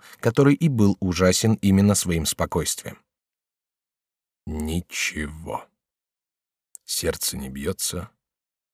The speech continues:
но тело еще не остыло». Между тем глаза трупа были открыты.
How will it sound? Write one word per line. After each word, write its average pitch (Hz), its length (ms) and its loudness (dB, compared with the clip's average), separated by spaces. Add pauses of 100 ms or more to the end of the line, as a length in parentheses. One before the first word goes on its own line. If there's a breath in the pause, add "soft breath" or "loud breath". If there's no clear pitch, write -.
(120)
но 92 180 -2
тело 80 280 -4
еще 76 300 -6
не 71 100 -10
остыло». - 520 -10 (1600)
Между 135 320 4
тем 170 180 6
глаза 143 300 10
трупа 135 280 6
были 117 220 8
открыты. - 540 2